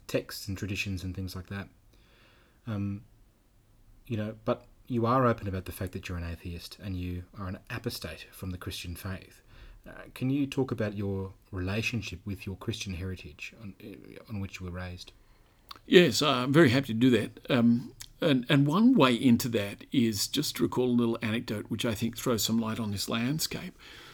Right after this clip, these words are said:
Speaker 2: At Easter this year, so only a, you know, a few weeks ago, I was talking with an old school friend of mine who came from a, a Catholic family just like mine, and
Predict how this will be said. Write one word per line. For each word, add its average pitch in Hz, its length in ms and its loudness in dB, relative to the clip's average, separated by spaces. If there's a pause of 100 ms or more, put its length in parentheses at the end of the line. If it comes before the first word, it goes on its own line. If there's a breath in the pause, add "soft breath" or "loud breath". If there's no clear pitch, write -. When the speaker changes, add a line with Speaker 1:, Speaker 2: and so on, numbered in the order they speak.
(400 loud breath)
Speaker 2:
At 120 120 6
Easter 143 320 6
this 101 180 -2
year, 117 180 4
so - 160 -6
only 113 260 0
a, 104 40 -10 (260)
you 98 140 -4
know, 98 60 -4
a 98 60 -8 (100)
few 113 160 0
weeks 117 220 -2
ago, 107 320 -6 (720 loud breath)
I 139 80 8
was 131 160 6
talking 147 340 2
with 110 100 0
an 110 80 -4
old 107 160 -4
school 117 220 0
friend 107 240 -4
of 98 60 -6
mine 104 360 -4
who 101 140 0
came 120 240 2
from 113 180 -2
a, 110 200 -8 (120)
a - 120 -10
Catholic 123 360 -2
family 104 320 -4
just 113 300 -4
like 101 180 -8
mine, 95 440 -8
and 101 180 -6